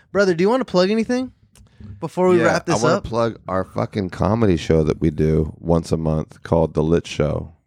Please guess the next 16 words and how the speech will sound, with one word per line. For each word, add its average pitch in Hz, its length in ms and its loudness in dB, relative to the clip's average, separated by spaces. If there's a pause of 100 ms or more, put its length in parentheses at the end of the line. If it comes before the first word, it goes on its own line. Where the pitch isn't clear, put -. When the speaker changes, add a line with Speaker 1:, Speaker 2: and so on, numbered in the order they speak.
(240)
Speaker 1:
Yes, 123 260 0
sir. 87 140 4
Speaker 2:
And 82 260 -2 (120)
we 87 200 0
have 85 380 2
a 76 320 2
sponsor 82 460 -2
called 76 480 0 (320)
Love 85 220 0
Your 80 100 2
Trip, 82 360 -2
which 78 120 -4
is 76 160 0
a, 78 260 2 (220)
a 80 120 -2
psychedelic, 80 880 -2